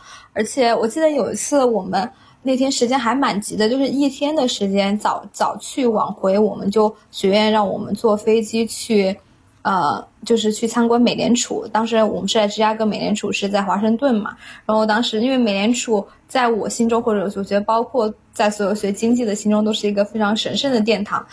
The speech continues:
但是我进去参观之后，然后还去了他们的那个，就是耶伦，就美联储主席他们开会的坐的那个地方，然后去坐了一下耶-，耶伦的椅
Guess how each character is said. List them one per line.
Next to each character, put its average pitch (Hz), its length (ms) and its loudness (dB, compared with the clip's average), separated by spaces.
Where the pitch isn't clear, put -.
但 226 120 2
是 240 120 2
我 196 140 2
进 214 160 -2
去 214 80 2
参 208 240 0
观 226 180 4
之 220 140 0
后， 220 100 2
然 190 140 2
后 196 140 0
还 196 120 0
去 233 200 0
了 220 100 4
他 214 180 -2
们 214 240 4
的 202 140 0
那 208 180 0
个， 196 240 0
就 247 140 4
是 220 100 4
耶 226 260 2
伦， 190 280 0
就 214 160 2
美 190 160 0
联 190 120 2
储 214 100 4
主 202 160 -2
席 196 100 -4
他 208 140 0
们 208 100 2
开 233 200 0
会 269 240 2
的 196 120 -2
坐 208 180 0
的 185 120 -2
那 190 140 -2
个 196 60 -2
地 196 140 0
方， 196 160 -4
然 - 320 -18
后 220 140 2
去 233 180 -2
坐 254 200 2
了 208 100 2
一 220 40 2
下 214 120 2
耶-， 233 180 2
耶 233 120 2
伦 214 160 2
的 220 100 4
椅 220 180 2